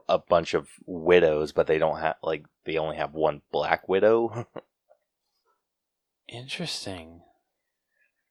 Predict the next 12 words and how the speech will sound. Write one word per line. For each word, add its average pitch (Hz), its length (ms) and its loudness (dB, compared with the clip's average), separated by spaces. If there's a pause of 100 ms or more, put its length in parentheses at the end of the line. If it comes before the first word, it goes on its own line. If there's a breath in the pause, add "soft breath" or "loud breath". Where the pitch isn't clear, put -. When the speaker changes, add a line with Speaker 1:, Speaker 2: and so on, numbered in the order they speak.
(240)
Speaker 1:
So 95 260 8
I 90 60 8
think, 101 320 0 (100)
like, 85 240 2
that 98 260 12
was 95 120 -2
something 90 360 0
I 80 120 6
feel 85 220 2
like 78 200 4
they 85 100 2
pulled 80 680 2